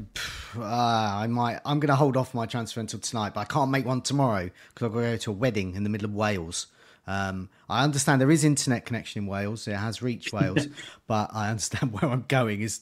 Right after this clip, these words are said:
Speaker 1: not particularly good. So I'm gonna make a move tonight. Um, okay,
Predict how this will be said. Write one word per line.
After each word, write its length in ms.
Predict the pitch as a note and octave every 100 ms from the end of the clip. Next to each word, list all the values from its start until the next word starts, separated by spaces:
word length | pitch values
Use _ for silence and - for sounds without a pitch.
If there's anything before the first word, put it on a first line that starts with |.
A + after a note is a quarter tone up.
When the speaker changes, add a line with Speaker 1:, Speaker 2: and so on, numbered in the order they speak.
| -
Speaker 1:
not 260 | A2 F#2+ -
particularly 380 | - - G#2
good. 260 | F2 G#2 F#2+ - - _
So 180 | - G#2
I'm 80 | G#2+
gonna 140 | A#2+
make 160 | B2+ B2
a 40 |
move 180 | A#2+ A2
tonight. 320 | A2+ F#2+ F2 - - - -
Um, 600 | A#2+ B2+ B2+ B2 B2 A#2 -
okay, 500 | A3 - B3 F3